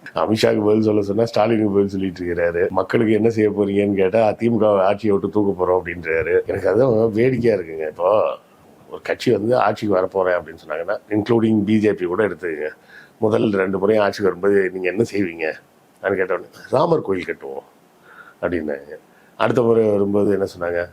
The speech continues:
"ஞானவாபி மசூதி ஆராய்ச்சி பண்ணுவோம்." ஏதாவது ஒண்ணு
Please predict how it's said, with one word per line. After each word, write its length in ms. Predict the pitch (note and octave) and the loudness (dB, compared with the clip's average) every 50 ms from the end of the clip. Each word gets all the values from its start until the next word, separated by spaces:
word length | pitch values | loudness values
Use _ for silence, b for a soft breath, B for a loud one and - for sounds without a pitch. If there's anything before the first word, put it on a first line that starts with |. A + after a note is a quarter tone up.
| - - G2+ | -12 -8 -2
"ஞானவாபி 500 | G2 A2 B2+ D3+ D3+ C3+ B2+ A#2 G2+ G#2 | 0 0 2 2 2 2 2 2 0 0
மசூதி 720 | F#2+ G2 G2 G2 A#2 A#2 G2+ G2 G2 F#2+ F#2 E2+ E2+ E2 C#2 - - B B B B B B | 0 -2 -2 0 0 0 0 0 -2 -2 -2 -2 -4 -6 -6 -10 -16 B B B B B B
ஆராய்ச்சி 420 | B - A2+ C3 C#3+ C3+ - - - | B 2 2 4 2 0 -2 -4 -6
பண்ணுவோம்." 380 | F2 E2 D#2+ D#2 D#2 D2+ C#2+ - - - _ _ _ _ _ - | -4 -4 0 0 0 0 -2 -4 -10 -20 _ _ _ _ _ 0
ஏதாவது 460 | A#2+ C#3+ E3+ F3+ G#3 G#3 G3+ F#3 D#3 | 2 4 4 4 2 2 2 2 2
ஒண்ணு 80 | C3+ | 2